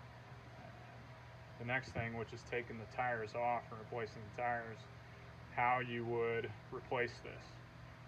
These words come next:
These are a son of a gun to get in and out,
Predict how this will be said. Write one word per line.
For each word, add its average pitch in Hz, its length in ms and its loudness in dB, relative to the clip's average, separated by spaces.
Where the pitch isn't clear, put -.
These 135 300 2
are 117 440 4
a 117 260 0
son 139 220 6
of 120 100 2
a 110 80 0
gun 110 400 0
to 127 80 0
get 117 320 4
in 120 180 2
and 113 120 2
out, 110 260 0